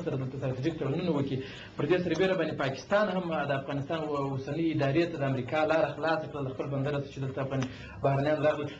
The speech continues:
دغه پاکستان اوس برس دا خبره کوي چې مثلاً دلته د جمعې لمونځ او یا د اختر لمونځ ځایونه نیولي شي، دلته خارجیان راغلي دي. دا ممکن په پاکستان کې ځینې کړۍ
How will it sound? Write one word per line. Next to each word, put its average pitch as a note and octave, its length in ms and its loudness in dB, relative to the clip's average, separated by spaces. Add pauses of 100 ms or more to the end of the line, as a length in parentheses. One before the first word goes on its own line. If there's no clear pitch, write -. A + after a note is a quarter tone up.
(120)
دغه F3 140 4 (100)
پاکستان F3+ 260 0
اوس F#3 220 0
برس F3 180 2
دا E3 120 2
خبره D#3+ 200 0
کوي D#3 120 -8
چې D#3 140 -6
مثلاً D3+ 200 0 (140)
دلته D3+ 200 -2 (680)
د - 100 -2
جمعې D3 240 2
لمونځ D3+ 300 -2
او C#3 140 2
یا C#3 160 4
د - 20 0 (260)
اختر D3+ 240 -2
لمونځ C#3+ 180 -2 (100)
ځایونه C#3+ 260 4
نیولي C#3 220 2
شي، C#3+ 80 -4
دلته B2 220 -4
خارجیان C3+ 340 2
راغلي C3+ 240 2
دي. B2 80 -2 (360)
دا D#3 60 6 (100)
ممکن D3+ 280 -2
په - 100 -6
پاکستان D3 360 -2
کې C#3 160 -4
ځینې D3 200 -2 (140)
کړۍ D3+ 260 4